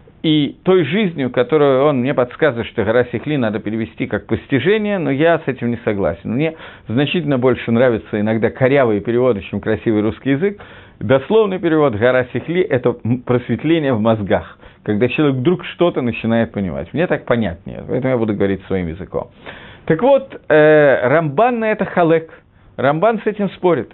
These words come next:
и говорит, что «Малах эхад мини элев» — это дополнительная попытка, которая даётся человеку. Человек, который своим поведением привёл к тому,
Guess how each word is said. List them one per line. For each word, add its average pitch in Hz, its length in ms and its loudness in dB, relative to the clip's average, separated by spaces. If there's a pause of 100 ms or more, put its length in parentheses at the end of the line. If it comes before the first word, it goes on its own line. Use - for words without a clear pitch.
и 135 100 -4
говорит, 196 360 0
что - 360 -2 (260)
«Малах 196 360 2
эхад 214 340 0
мини 151 340 -2
элев» — 202 300 0 (540)
это 185 500 0 (160)
дополнительная 165 880 0
попытка, 139 520 -4
которая 104 320 -4
даётся 107 360 -6
человеку. - 540 -10 (320)
Человек, 226 440 2
который 175 320 0
своим 175 300 -2
поведением 170 560 0
привёл 160 280 0
к 165 100 -14
тому, 170 300 -2